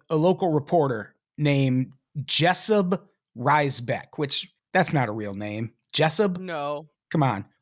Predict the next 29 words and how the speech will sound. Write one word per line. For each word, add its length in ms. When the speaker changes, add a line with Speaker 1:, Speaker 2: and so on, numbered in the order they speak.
Speaker 1:
Also, 320
Speaker 2:
Also 160
a 60
real 240
confusing 600
character 520
in 140
this. 380
Speaker 1:
Well, 160
he 160
doesn't 320
even 320
look 260
like 200
the 100
same 420
person 680
now. 380
Speaker 2:
No, 560
I 160
was 140
like, 220
"What 420
eating 300
disorder 480
did 160
he 180
subscribe 720
to?" 420